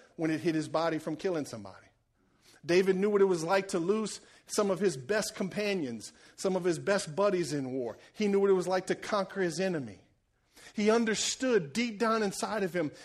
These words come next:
that if I don't kill my enemy, my enemy's gonna kill me. Hmm. You see, what you gotta understand this morning is this, is that you're in a battle.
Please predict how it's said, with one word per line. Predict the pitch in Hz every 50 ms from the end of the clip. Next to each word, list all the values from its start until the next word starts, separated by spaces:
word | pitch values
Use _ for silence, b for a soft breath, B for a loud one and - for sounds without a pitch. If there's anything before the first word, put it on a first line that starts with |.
| B
that | - - 165
if | 165 160 - -
I | - 214 269 277
don't | 226 220 254 247 247 240 -
kill | - - 277 247
my | 247 233 220 208 202
enemy, | 214 247 240 220 196 170 165 156 165 160 B B B B B
my | 165 160 160
enemy's | 160 185 226 208 190 170 160 151 135
gonna | - 165 156 139 127
kill | - - - 135 117
me. | 120 131 123 104 90 - _ _ _ _ _ _ _ _ _ _ _ _ _ _ _ _ _ _ _ _ _ _ _ _ _ _ _ _ _ _ _ _ _ _ _ _ _ _ _ _ - -
Hmm. | 127 107 101 _ _ _ _ _ _ _ _ _ _ _ _ _ _ _ _ _ _ _ _ _ _ _ _ _ _ _ _ _ _ _ _ _
You | - 165
see, | - - 208
what | 185 190 -
you | 196
gotta | 202 196 202
understand | 202 196 190 175 - - 208 208 202 185
this | 160 - - 196
morning | 208 226 220 196 175 160 156
is | 151 143 127
this, | 170 202 185 143 123 117 - - - - - _ _ _ _ _ _ _ _ _ _ _ _ _
is | 143 139
that | 151 160 135 -
you're | 190 240 214
in | 220 233
a | 170
battle. | 131 131 143 147 139 120 104 101